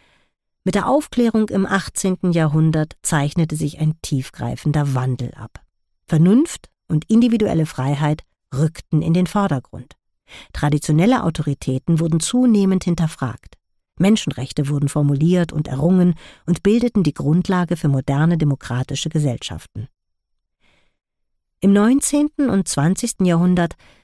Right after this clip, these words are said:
brachten die Industrialisierung, die Frauenrechtsbewegung und die Emanzipation weitere wesentliche Umbrüche,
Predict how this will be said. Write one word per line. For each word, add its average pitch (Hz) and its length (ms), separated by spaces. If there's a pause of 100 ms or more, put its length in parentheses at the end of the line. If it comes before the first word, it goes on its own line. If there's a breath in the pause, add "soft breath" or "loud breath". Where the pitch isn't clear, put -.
(200 soft breath)
brachten 156 540
die 147 200
Industrialisierung, 147 1120 (220)
die 113 120
Frauenrechtsbewegung 156 1200 (260 loud breath)
und - 380
die 220 140
Emanzipation 180 1040
weitere 160 500
wesentliche 147 600
Umbrüche, 156 580